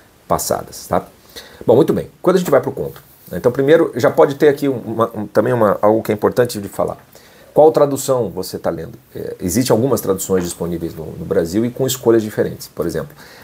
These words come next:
na primeira cena, né, essa, essa tradução aqui que eu tô lendo é a do Hamilton Trevisan. O Hamilton Trevisan, ele vai, é, ele, a,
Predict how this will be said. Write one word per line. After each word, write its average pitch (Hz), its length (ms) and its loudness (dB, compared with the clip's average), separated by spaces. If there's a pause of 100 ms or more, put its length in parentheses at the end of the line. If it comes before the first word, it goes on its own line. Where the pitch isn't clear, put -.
(180)
na 92 100 0
primeira 107 340 4
cena, 123 440 -2 (180)
né, 92 180 -2
essa, 90 280 -2
essa 98 300 2 (140)
tradução 87 560 0
aqui 80 160 -12
que - 80 -14
eu 82 60 -6
tô - 120 -8
lendo 101 300 0
é 101 60 6
a - 20 4
do 101 180 2
Hamilton 101 320 -2
Trevisan. 90 440 -2 (640)
O 80 60 -4
Hamilton 127 180 2
Trevisan, 107 480 4 (360)
ele 95 200 2
vai, 101 600 4
é, 87 300 0
ele, 87 220 -2
a, - 80 -10